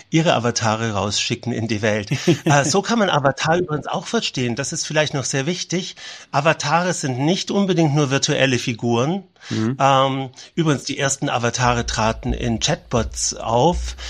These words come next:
Speaker 1: als, äh, Stellvertreter, als Repräsentanten von Chatbots, damit man sich ein Bild machen konnte.
Speaker 2: Ah.
Speaker 1: Und, ähm, der typische Avatar war virtuell, es war ein Bild, es war eine Figur, die Figur war dann animiert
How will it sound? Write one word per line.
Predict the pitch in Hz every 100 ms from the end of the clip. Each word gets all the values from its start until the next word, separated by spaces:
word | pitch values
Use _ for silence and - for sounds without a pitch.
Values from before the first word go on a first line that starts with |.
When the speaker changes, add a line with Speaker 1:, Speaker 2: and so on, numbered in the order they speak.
| - -
Speaker 1:
als, | 135 120 117 113 - -
äh, | - 120 113 120
Stellvertreter, | - 135 143 139 - 127 127 123
als | 120 -
Repräsentanten | 123 - 107 127 110 131 156 - 120
von | 143 180
Chatbots, | 185 120 - 160 -
damit | 139 135 139
man | 123
sich | 120
ein | 120
Bild | 104 185 208
machen | 214 104 117
konnte. | - 117 127 175 180 127
Speaker 2:
Ah. | 117 160 156
Speaker 1:
Und, | 127 147 147 143 135 -
ähm, | 131 131 127 131 131 123 117 120
der | 139 135
typische | 202 175 151
Avatar | 120 123 - 127 151
war | 139 117 127
virtuell, | 147 131 113 120 151 143
es | 127 -
war | 123
ein | 120 -
Bild, | 123 131 131 123
es | 117 123
war |
eine | 113 113
Figur, | 117 - 139 131
die | 127 110
Figur | 127 - 127 110
war | 107
dann | 110 104
animiert | 113 120 147 180 175